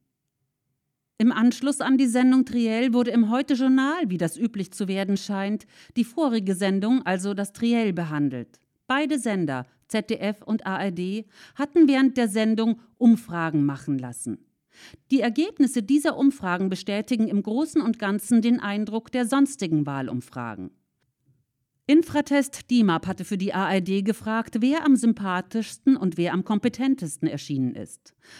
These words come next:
An dieser Stelle ist eine Grafik abgebildet mit dem Titel "Umfrage zum Triell"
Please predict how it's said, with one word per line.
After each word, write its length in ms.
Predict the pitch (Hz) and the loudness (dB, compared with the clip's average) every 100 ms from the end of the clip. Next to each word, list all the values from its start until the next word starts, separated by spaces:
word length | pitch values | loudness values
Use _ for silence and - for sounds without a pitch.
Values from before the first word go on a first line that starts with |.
| - | -6
An 160 | 240 254 | 0 2
dieser 240 | 349 392 | 2 -2
Stelle 300 | - 262 247 | -4 -2 -2
ist 180 | - - | -4 -4
eine 180 | 226 226 | -2 -2
Grafik 500 | 202 208 220 160 - | -2 -2 -2 -4 -6
abgebildet 600 | 139 - 139 151 156 165 | -12 -8 -4 -4 -4 -4
mit 140 | 160 | -4
dem 120 | 180 | -4
Titel 460 | 175 220 208 226 226 - - _ | -6 -6 -4 -2 -2 -4 -20 _
"Umfrage 600 | 294 370 - 294 285 277 | -4 -4 -4 -4 -2 -2
zum 220 | 277 277 262 | 0 2 2
Triell" 520 | 285 262 190 147 | 0 0 -2 -4